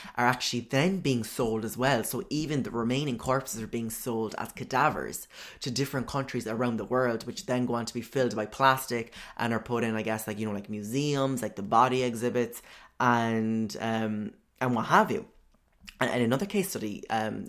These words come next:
the, the Dead Eaters, so the, the subsidiary of Anonymous, they talk about a case study in two thousand and five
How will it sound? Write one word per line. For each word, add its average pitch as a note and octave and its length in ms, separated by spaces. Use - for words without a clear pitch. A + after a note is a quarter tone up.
the, G#2+ 520
the A2 80
Dead A2+ 180
Eaters, A2 340
so - 240
the, G#2+ 160
the G#2+ 120
subsidiary A2 520
of G#2+ 160
Anonymous, B2 380
they A#2+ 100
talk C3 260
about A#2+ 220
a A2+ 60
case B2 240
study A#2 140
in A2 60
two - 60
thousand G#2+ 240
and G#2 120
five A2 680